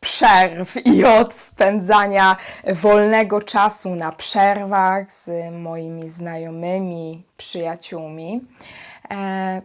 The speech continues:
bardzo dużo rozmawiamy, bardzo dużo się śmiejemy i mowa jest praktycznie cały czas. Więc, e, Nowa mowa daje mi tą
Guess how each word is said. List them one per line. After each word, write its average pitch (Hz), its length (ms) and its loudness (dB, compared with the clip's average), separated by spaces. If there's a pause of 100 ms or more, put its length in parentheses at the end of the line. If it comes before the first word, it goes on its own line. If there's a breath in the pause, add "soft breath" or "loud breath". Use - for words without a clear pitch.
(160)
bardzo 185 680 0
dużo 160 360 -10
rozmawiamy, 165 1000 -10 (200)
bardzo 196 760 2
dużo 175 380 -4
się 180 160 -6
śmiejemy 175 840 -4 (440 loud breath)
i 262 200 -6
mowa 233 540 0
jest 208 360 -10
praktycznie 202 800 -8
cały 202 500 -2
czas. - 520 -8 (760 loud breath)
Więc, 185 580 -8 (420 soft breath)
e, 180 760 -10 (400)
Nowa 190 480 -6
mowa 185 580 -8
daje 175 440 -10
mi 175 140 -14
tą 165 460 -14